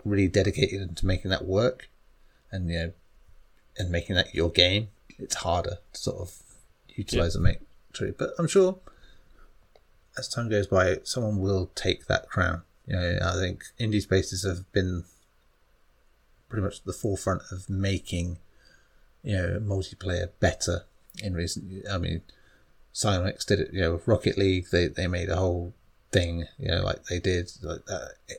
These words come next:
Speaker 1: Even, like, you know, pub G, it was, you know, smaller than, you know, what Epic Games and having Fortnite. You know, someone is gonna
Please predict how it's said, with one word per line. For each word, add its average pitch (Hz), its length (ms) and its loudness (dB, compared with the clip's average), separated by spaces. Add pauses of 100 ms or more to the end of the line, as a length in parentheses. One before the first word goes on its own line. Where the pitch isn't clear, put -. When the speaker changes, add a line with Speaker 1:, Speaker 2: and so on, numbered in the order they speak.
Speaker 1:
Even, 107 360 2
like, 82 320 -4 (360)
you 98 80 2
know, 87 120 6 (440)
pub 117 180 2
G, 90 380 4 (460)
it 123 300 -2
was, 98 320 -4
you - 100 -2
know, - 60 -4
smaller 92 600 0 (160)
than, 87 300 -2 (720)
you 85 80 -8
know, 85 100 0
what - 280 -4
Epic - 280 0
Games 87 340 2
and 87 120 -4
having 85 200 -2
Fortnite. 92 560 -2
You - 60 -2
know, - 100 -2
someone 131 460 4
is 101 120 4
gonna 85 220 2